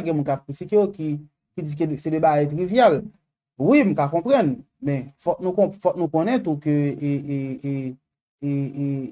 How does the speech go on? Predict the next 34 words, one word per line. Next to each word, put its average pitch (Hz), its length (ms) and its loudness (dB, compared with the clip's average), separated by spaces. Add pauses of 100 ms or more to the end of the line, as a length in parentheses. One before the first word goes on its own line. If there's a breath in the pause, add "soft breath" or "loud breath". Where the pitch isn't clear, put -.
(120)
e 98 40 -16 (200)
rezo 175 320 4
sosyo 202 400 4
a 151 140 4
vin 156 180 -2
chanje 151 460 -2 (580)
e, 147 60 2
e 147 300 0 (120)
abitid 151 640 -2
anpil 156 320 0
moun 147 320 2
atravè 143 400 0
le 175 80 4
mond, 226 160 2
se 180 120 -8
pa 147 120 0
sèlman 143 320 0
an 131 140 -2
Ayiti. 170 320 -2 (420)
Donk, - 240 -10
anpil 196 320 2
peyi 170 400 6
kounye 156 320 0
a, 131 400 0
e 143 400 -2
se, - 320 -8
se 175 220 -2
de 180 100 4 (140)
emisyon, 170 500 -2
se 165 160 -4
de 180 160 2
show, 165 320 -2 (720)
e, 151 80 0
e, 147 340 0